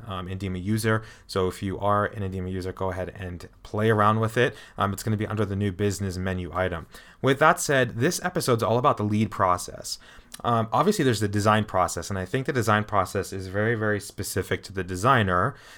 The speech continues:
Um, you know, obviously, there's my own design process that I can share, and even my own lead process, which I'll share here. Um, but it's a really great stepping stone to, to really understand how many steps there are,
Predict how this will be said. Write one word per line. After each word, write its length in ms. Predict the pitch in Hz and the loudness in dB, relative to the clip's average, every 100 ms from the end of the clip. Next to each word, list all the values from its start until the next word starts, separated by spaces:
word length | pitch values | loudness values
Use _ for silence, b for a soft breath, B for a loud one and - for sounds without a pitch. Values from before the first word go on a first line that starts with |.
| B | B
Um, 460 | 92 95 95 92 85 | -2 0 0 -2 -8
you 100 | 110 | -4
know, 120 | 107 | -2
obviously, 420 | 98 104 107 113 104 | 0 0 0 0 0
there's 560 | 104 101 98 - - | 2 2 0 -4 -6
my 320 | 110 104 101 | -4 0 2
own 180 | 104 135 | 2 0
design 300 | 123 104 98 | 0 0 0
process 460 | 90 98 92 92 - | 2 2 2 -2 -4
that 160 | 98 | 0
I 100 | 95 | 0
can 180 | 90 92 | 0 -4
share, 380 | 87 - 90 90 B B | -6 0 0 0 B B
and 100 | 143 | 0
even 200 | 196 175 | 2 2
my 120 | 120 | 4
own 160 | 107 107 | 4 2
lead 200 | 107 117 | 0 0
process, 420 | - 92 95 98 | 2 0 0 -6
which 100 | - | -2
I'll 100 | 98 | -2
share 240 | 87 98 85 | -2 -4 -4
here. 360 | - 110 87 B B 101 | -2 0 0 B B -4
Um, 100 | 104 | 0
but 60 | |
it's 100 | 104 | 0
a 40 | 107 | -2
really 180 | 135 165 | -2 -4
great 320 | 113 120 117 | 0 0 0
stepping 340 | 117 104 107 | -2 -2 -2
stone 360 | - 107 95 92 | -4 -2 -2 -2
to, 340 | 101 98 92 | -2 0 0
to 180 | 90 107 | -4 -4
really 160 | 107 113 | -2 -2
understand 440 | 101 - 101 95 | -2 -2 -2 -2
how 160 | 98 104 | -2 -2
many 180 | 127 | -2
steps 420 | 104 - 107 101 - | -4 -2 -2 -2 -2
there 220 | 98 82 | -4 -4
are, 320 | 90 95 107 | -2 0 0